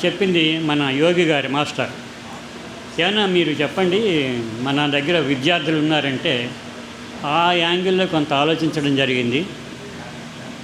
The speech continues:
వచన సాహిత్యం కాక వచనేతర సాహిత్యం ఎంతో ఉంది అమ్మది. పూజా పుష్పాలు, కులపతి గారి అంబికా సహాయశ్రీ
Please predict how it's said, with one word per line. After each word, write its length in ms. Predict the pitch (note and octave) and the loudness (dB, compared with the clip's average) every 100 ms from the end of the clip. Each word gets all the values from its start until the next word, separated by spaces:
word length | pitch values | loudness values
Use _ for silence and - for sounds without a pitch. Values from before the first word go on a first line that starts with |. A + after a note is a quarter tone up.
| B2+ | -2
వచన 380 | D3 G#3+ A#3 | 0 2 2
సాహిత్యం 580 | B3 A3+ G3+ G#3 G3+ G3 | 2 2 0 0 0 0
కాక 600 | D3+ C#3+ D#3 D#3 C#3 - - - - - C#3 | 0 0 0 0 -4 -6 -14 -14 -14 -8 -2
వచనేతర 640 | C#3+ D3 G#3+ A#3 A#3+ A#3 | 0 2 4 2 2 0
సాహిత్యం 500 | G3+ A3 G3+ F#3+ F#3+ | 2 2 2 0 2
ఎంతో 280 | E3+ E3 E3+ | 2 2 2
ఉంది 180 | D#3 C#3+ | 2 2
అమ్మది. 360 | C3+ B2+ C3 F#3+ - - - - G3+ F3+ - - - - - - C#3 | 0 0 -2 -4 -10 -12 -12 -10 -10 -10 -12 -14 -14 -12 -12 -10 0
పూజా 280 | E3 G3 G3 | 4 6 4
పుష్పాలు, 680 | E3+ E3+ - F3 D#3+ E3 E3+ - - - - | 0 -4 0 0 2 -2 -4 -10 -14 -14 -4
కులపతి 380 | D3+ F3+ G#3 G#3 | 0 2 2 2
గారి 240 | F#3+ F#3+ E3 | 2 4 2
అంబికా 440 | D#3+ F3+ F#3 F3 | 2 2 2 0
సహాయశ్రీ 520 | F3+ E3 D#3+ E3 D3+ | 2 0 0 0 0